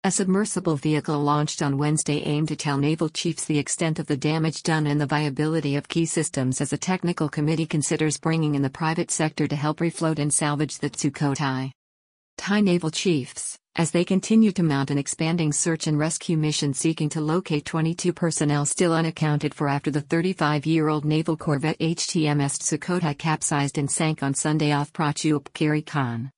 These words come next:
have begun exploring the possibility of salvaging and refloating the vessel with improved weather conditions expected. One more crew member was rescued on Wednesday afternoon.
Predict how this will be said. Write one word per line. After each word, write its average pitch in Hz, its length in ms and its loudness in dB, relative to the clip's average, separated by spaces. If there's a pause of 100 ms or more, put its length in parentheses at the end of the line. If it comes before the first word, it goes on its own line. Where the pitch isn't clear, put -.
(140)
have 175 160 -4
begun 160 320 2
exploring 175 560 0
the 147 80 0
possibility 156 800 0
of 135 100 -2
salvaging 156 600 0
and 143 100 0
refloating 160 500 0
the 151 80 0
vessel 160 320 0
with 147 180 -2
improved 175 500 0
weather 151 240 0
conditions 139 600 0
expected. 135 600 -2 (420)
One 202 240 4
more 208 180 4
crew 175 280 0
member 151 440 2
was 139 200 -4
rescued 156 440 0
on 139 200 0
Wednesday 151 400 0
afternoon. 135 680 0